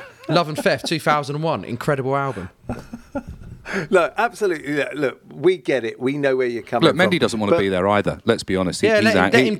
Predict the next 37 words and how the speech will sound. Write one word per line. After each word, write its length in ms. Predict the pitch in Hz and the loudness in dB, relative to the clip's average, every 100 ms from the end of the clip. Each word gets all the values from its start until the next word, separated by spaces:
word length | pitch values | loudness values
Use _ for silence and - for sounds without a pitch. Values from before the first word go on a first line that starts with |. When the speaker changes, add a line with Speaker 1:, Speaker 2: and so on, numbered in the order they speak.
| 202 | 0
Speaker 1:
let 160 | 214 208 | 0 0
him 100 | 202 | 0
go 200 | 185 160 | 0 0
this 140 | 135 | -4
summer. 280 | - 107 95 | -2 -2 -2
Speaker 3:
You 60 | |
know, 160 | 104 87 | -2 0
Speaker 1:
But 80 | - | 2
Speaker 3:
old, 120 | 117 | 4
Speaker 1:
then 80 | - | 4
Speaker 3:
old 80 | 175 | 4
Speaker 1:
what 80 | 190 | 4
they 60 | |
Speaker 3:
twi-, 60 | 202 | 4
Speaker 1:
need 20 | - | 4
to 40 | |
Speaker 3:
old 80 | 139 | 4
Speaker 1:
do 60 | 180 | 4
is 80 | |
they 120 | 151 143 | 4 2
Speaker 3:
twiglet, 40 | |
Speaker 1:
need 200 | 175 170 - - | 2 -2 -8 -10
Speaker 3:
twiglet 420 | - 165 113 98 | 0 0 0 -4
digits. 440 | - 80 107 - - | -6 -4 -6 -6 -8
You 60 | |
know, 200 | 117 95 | -2 0
I 80 | - | 2
mean, 200 | 113 107 | 2 2
he's 160 | 95 104 | 2 4
like, 220 | 107 95 - - - - | 4 4 -2 -20 -20 -8
you 80 | 131 | 0
know, 120 | 104 | 2
he's 100 | 120 | 2
got 160 | - 101 | 2 2
a 40 | |
broken 380 | - 87 - 87 | 4 2 0 -4
finger, 340 | 85 80 90 | -4 -4 -6